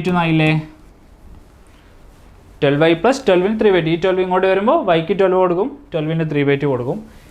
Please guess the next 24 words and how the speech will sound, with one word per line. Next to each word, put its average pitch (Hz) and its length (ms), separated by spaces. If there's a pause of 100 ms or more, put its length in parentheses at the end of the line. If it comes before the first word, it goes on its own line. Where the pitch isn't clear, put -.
(220)
ഈ 202 40 (120)
ട്വൽവ് 208 240
വൈയും 202 220 (440)
ഈ 170 140
ട്വൽവ് 180 200
വൈയും 175 180
ക്യാൻസൽ 160 280
ചെയ്യാലോ. 151 300 (800)
അങ്ങനെയാണെങ്കിൽ 180 440
എക്സ് 160 220
എന്തായിരിക്കും? 147 440 (540)
X - 40 (220)
equal 156 300
to 117 60 (320)
twelve 190 260
into 226 180
three 208 180
by 208 160
two 220 140
എന്താ? 202 180 (1600)
സിക്സ് 165 280
ആയിരിക്കും. 190 320
Six - 180
into 196 120